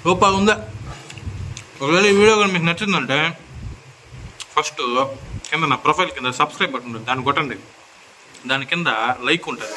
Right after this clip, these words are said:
దాన్ని కొట్టండి. ఆ కుక్కర పట్టు పోయినట్టు షేర్ ఉంటుంది, దాన్ని కొట్టండి.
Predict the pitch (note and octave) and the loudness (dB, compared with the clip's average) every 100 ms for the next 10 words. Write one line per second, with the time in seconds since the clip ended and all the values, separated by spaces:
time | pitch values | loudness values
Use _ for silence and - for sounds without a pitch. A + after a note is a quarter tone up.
0 | - C3 C#3 C#3 D#3 A#2+ - - - - | -4 -2 0 -2 -4 -8 -14 -20 -20 -20
1 | - - - C3 - - G3 G3 E3+ F3 | -20 -18 -4 -4 -4 -4 2 4 4 2
2 | F3 F3 F#3 F#3+ E3+ C#3 C#3 D#3+ D#3+ E3 | 2 2 2 2 -2 -4 -2 0 0 0
3 | C#3 | -2